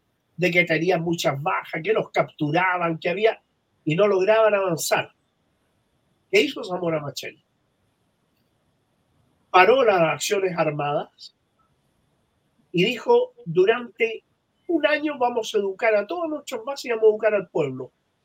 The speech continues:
Y empezó a educar las bases, educó al pueblo, los preparó ideológicamente, les enseñó políticamente, y cuando ya tenía las bases tremendamente bien educadas,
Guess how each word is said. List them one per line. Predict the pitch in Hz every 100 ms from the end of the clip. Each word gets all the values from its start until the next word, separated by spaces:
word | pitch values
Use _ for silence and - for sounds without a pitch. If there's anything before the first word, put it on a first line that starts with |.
| _ _ _ _ _ _ _ _ _ _ _ _ _ _ _ _ _
Y | - 175
empezó | 196 262 302
a |
educar | 320 254 226
las | 196 156
bases, | 156 139 - 185 -
educó | 123 135 226 240
al | 185
pueblo, | - 190 185 180 185 - _ _
los | - 247 -
preparó | 190 175 175 185
ideológicamente, | 175 170 170 - 170 156 160 180 180 - 143
les | 196 220
enseñó | 247 214 196 196
políticamente, | 180 175 180 170 170 165 160 151 - 208 - _ _ _ _ _ _ _ -
y | 269 311 - 269 _ _ _ _ _ _ -
cuando | 143 135 123
ya | 180 339
tenía | 269 254 226 190
las | 131
bases | 147 196 - 143 -
tremendamente | 143 139 180 277 254 220 220 220 190
bien | 196 185
educadas, | 175 165 170 196 240